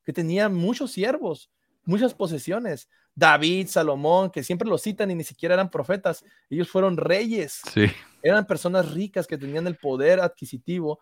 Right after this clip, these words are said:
Speaker 1: se daban el lujo de tener eso y de tener, hoy en día hay, hay jeques, hay jeques árabes que tienen harems, donde, donde tienen a mujeres, incluso jovencitas también.
Speaker 2: Ujú.
Speaker 1: ¿Está bien eso? Pues a mí me parece que no, y siempre ha estado mal,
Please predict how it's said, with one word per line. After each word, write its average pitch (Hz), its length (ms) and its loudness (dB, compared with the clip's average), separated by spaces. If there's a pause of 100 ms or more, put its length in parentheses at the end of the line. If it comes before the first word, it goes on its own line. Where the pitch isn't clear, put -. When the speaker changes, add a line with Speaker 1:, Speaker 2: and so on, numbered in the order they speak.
(160)
Speaker 1:
se - 140 -2
daban 160 240 6
el 147 100 0
lujo 165 340 -2
de 151 120 0
tener 131 260 -6
eso 147 300 -4
y 123 180 -6
de 120 360 -14
tener, 127 460 -6
hoy 156 220 4
en 175 120 -2
día 175 340 0
hay, 269 180 -2
hay 127 160 0
jeques, - 540 -6 (260)
hay 131 140 -4
jeques 175 320 -4
árabes 185 300 4
que 131 100 -14
tienen 165 360 -6 (140)
harems, 139 600 -2 (420)
donde, 139 500 0
donde 123 460 -6
tienen 147 320 -6
a 156 60 -2
mujeres, 147 420 -2
incluso 131 400 -6
jovencitas 139 680 -8
también. 147 460 -10 (400)
Speaker 2:
Ujú. 87 200 -6
Speaker 1:
¿Está 143 280 2
bien 185 200 2
eso? 233 460 0
Pues 117 180 -4
a 117 80 -4
mí 120 80 -4
me 190 120 -4
parece 175 280 -2
que 127 140 -6
no, 175 240 0
y 180 40 0
siempre 165 280 -4
ha - 20 6
estado 143 360 0
mal, 156 280 -2